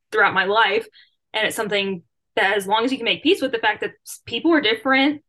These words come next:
and that doesn't change in a work environment. Everybody brings something different to the table because, again, like I said, like, we aren't, our jobs were us as individuals.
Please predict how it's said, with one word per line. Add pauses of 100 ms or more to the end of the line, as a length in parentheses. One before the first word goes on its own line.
(160)
and
that
doesn't
change
in
a
work
environment.
Everybody
brings
something
different
to
the
table
because,
again,
like
I
said,
like,
we
aren't, (120)
our
jobs
were (560)
us
as
individuals.